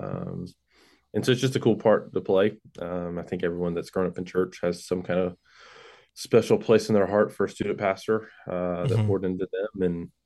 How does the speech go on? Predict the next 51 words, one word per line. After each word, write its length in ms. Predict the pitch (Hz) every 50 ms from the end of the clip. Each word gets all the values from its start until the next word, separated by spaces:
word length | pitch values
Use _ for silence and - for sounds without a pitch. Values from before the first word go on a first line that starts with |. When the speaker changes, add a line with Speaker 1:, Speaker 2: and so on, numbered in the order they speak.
| - - -
Speaker 1:
um, 460 | 87 87 87 85 82 87 - 82 85
you 80 | 87 -
know, 80 | -
mine's 260 | 87 90 90 90 90 -
still 200 | - - 92 87
at 60 | -
the 80 | -
church 220 | - - 92 - -
I 60 | 92
grew 160 | - 95 92
up 100 | 90 90
in, 140 | 95 92 92
which 140 | 90 90 -
is 60 | -
my 80 | 87 87
dad's 240 | 90 90 90 90
church. 400 | - - 92 92 95 - - - -
And, 240 | 90 90 90 87 87 - _ _ - - - - - _ _ _ _ _ -
um, 600 | 104 92 87 87 87 90 87 87 87 90 87 -
I 60 | 92
just 180 | 90 92 90 -
remember 320 | 92 92 90 87 90 90
even, 420 | 90 90 87 90 90 90 87 85 - _ _ - -
you 80 | -
know, 160 | 87 85 85
junior, 260 | 90 90 90 87 90 87
senior 300 | - - 90 87 90 87
year, 280 | 87 90 90 87 85
him 220 | 90 92 87 85 85
just 180 | 85 82 -
playing 200 | - 98 90 87
such 240 | 87 - 87 - -
a, 120 | 90 87 - - _ _ _ _ _ _ _ -
there's 140 | - 107 101
things 180 | - 117 107 107
he 80 | 113 104
told 180 | - 110 104
me 220 | 101 98 95 92 69
as 140 | 95 92 95
a 40 | 92
junior 280 | 90 98 95 92 92
and 100 | 90 92
a 40 | 90
senior 360 | 87 - 95 92 92 90 87
that 120 | 90 90 76
I 120 | 76 82
still 400 | 82 - - - 95 90 85 82
hold 240 | - - - 92 87
on 160 | 87 87 87 87
to 160 | - - 80
today. 420 | - - - 87 85 85 87 90